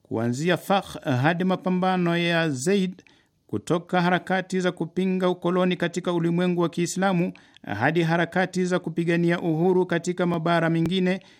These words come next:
ishara na maagano yale yale yaliyorudiwa tena. Waumini wachache mkabala wa wengi wanaotegemea nguvu na udanganyifu. Katika zama hizi, taifa la Iran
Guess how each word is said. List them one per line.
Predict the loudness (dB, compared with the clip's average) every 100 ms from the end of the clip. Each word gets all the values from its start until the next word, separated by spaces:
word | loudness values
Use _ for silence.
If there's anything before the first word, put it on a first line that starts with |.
| _ -8
ishara | -6 -2 0 2 2 2
na | 0
maagano | 2 2 2 0 0 2
yale | 0 2 2
yale | 2 2 0 -2 -8 _
yaliyorudiwa | -4 0 4 4 2 0 2 2
tena. | 2 2 2 2 -4 _ _ _ _ -4
Waumini | 2 4 4 4 4 2
wachache | 2 2 0 0 -2 -4 -4
mkabala | -8 -6 -4 -2 0 2
wa | 2
wengi | 2 2 0 -2 -4 -8 -10
wanaotegemea | -6 -2 -2 0 2 2 2 2
nguvu | 0 2 0 2 2
na | 2 0
udanganyifu. | 0 0 2 2 2 -2 -4 -8 _ _ _ _ _ _ _ _ _ _ _ _ -2
Katika | -2 0 2 2
zama | 2 2 2
hizi, | 2 2 2 0 -2 _ -6
taifa | 0 0 2
la | 2 2
Iran | 0 2 2 2 0